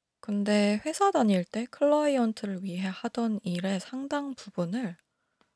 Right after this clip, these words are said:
지금 저를 위해 하고 있습니다. 이러니, 어, 직업이라는 게 대체 뭔지,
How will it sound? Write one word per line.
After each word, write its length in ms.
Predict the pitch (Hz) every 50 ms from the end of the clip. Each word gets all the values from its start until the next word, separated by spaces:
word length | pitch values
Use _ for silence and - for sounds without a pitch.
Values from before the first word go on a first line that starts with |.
| _ -
지금 360 | - - - - 254 262 - -
저를 440 | - - 185 190 240 247 254 226
위해 280 | 185 170 175 185 202 214
하고 360 | 220 214 269 269 - 302 262
있습니다. 720 | 202 - - - - 175 165 160 160 - - 180 170 165 _ _ _ _ _ _ _ _ _ _ _ _ _ _ _ _ _ _ _ _ _ _ _ _ _ _ _ _ _ _ _ _ _ _ _ _ _ _ _ _ _ _ _ _ -
이러니, 580 | 226 214 262 285 277 226 185 175 190 190 170 165 - _ _ _ _ _ _ _ _ _ _ _ _ _ _ _ _ _ _ _ _ _ _ _ _ _ _ _ _ _ _ -
어, 200 | 196 180 170 170
직업이라는 840 | - - - 202 - 269 302 311 - 302 294 262 220 202 190 180 175
게 280 | - 175 170 170 175 -
대체 380 | - - 175 - - - -
뭔지, 680 | 170 165 170 170 170 170 165 - 214 220 180 160 -